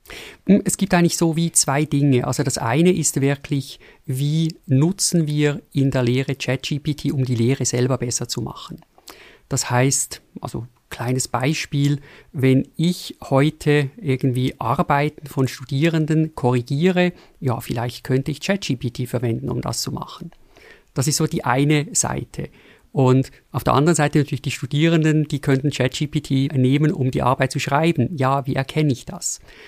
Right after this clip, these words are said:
Aber fast der wichtigere Aspekt für mich ist eigentlich eben, wie können wir die Kompetenzen, die Skills vermitteln, um eben wirklich solche, ja, eigentlich generativen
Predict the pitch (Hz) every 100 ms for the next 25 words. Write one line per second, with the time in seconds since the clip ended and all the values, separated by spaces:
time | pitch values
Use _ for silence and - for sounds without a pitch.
0 | - _ _ _ - 135 147 - - -
1 | 143 - 139 143 196 - 196 190 175 175
2 | - 190 156 - 160 - - 151 151 -
3 | 147 151 131 135 - 143 139 151 - 135
4 | 143 143 127 131 131 - - - - 135
5 | 131 - - - 139 143 - 127 151 170
6 | - 151 135 - - 143 175 - - 127
7 | 139 - - 151 156 - - - 156 165
8 | 170 135 143 135 135 139 - 139 - 240
9 | - 131 131 139 127 - - _ - 120
10 | 131 131 127 - 135 147 139 131 - 143
11 | 143 135 131 131